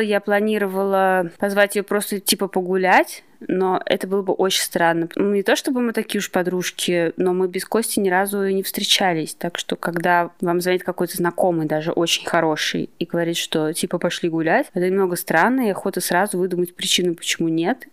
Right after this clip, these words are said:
Или ты такой настораживаешься, начинаешь с-, с-, вот тут же выпытывать, что произошло. И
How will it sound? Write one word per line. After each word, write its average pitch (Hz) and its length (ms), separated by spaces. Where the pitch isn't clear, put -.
Или 180 280
ты 180 240
такой 170 320
настораживаешься, 196 720
начинаешь 180 420
с-, - 160
с-, - 260
вот 170 220
тут 196 120
же 202 140
выпытывать, 180 540
что - 200
произошло. 180 540
И 185 360